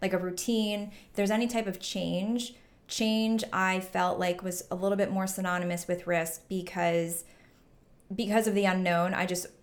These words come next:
automatically, you know, it automatically felt risky to me. But, um, doesn't mean that I was, like, in a dangerous situation per se. And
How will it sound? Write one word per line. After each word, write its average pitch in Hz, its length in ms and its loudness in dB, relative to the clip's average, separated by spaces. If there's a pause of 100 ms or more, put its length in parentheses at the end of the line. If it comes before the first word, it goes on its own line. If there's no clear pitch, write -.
(140)
automatically, 180 640 2 (140)
you 185 100 -4
know, 120 300 -2
it - 200 4
automatically 180 540 4
felt 165 360 0
risky 170 440 -4
to 170 180 -8
me. 156 380 -4 (300)
But, - 380 4 (200)
um, 165 520 -2
doesn't 208 220 2
mean 196 120 2
that 185 100 4
I 175 100 4
was, 170 100 0
like, 175 140 2
in 185 140 -2
a 175 60 2
dangerous 165 600 -2
situation 165 640 -4
per 165 160 -8
se. 101 400 -4 (420)
And 185 560 2